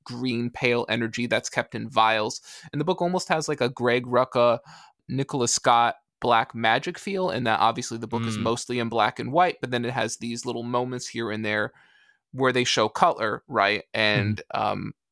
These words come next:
Speaker 1: color, quote, "as in the energy," which is in color,
Speaker 2: Mm-hmm,
Speaker 1: right?
Speaker 2: mm-hmm.
Speaker 1: So yeah, it's sort of this, uh, that's sort of the framework that's set, and we follow this guy named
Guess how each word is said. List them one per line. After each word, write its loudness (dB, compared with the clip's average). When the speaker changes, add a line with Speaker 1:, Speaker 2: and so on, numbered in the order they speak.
Speaker 1:
color, 2
quote, 2
"as 0
in 0
the 2
energy," 2
which -2
is -4
in 2
color, 0
Speaker 2:
Mm-hmm, -4
Speaker 1:
right? 2
Speaker 2:
mm-hmm. -6
Speaker 1:
So -2
yeah, 4
it's 0
sort 0
of -6
this, -4
uh, 4
that's 2
sort 0
of -4
the -2
framework 0
that's -4
set, 4
and -6
we -4
follow 2
this -6
guy 2
named -4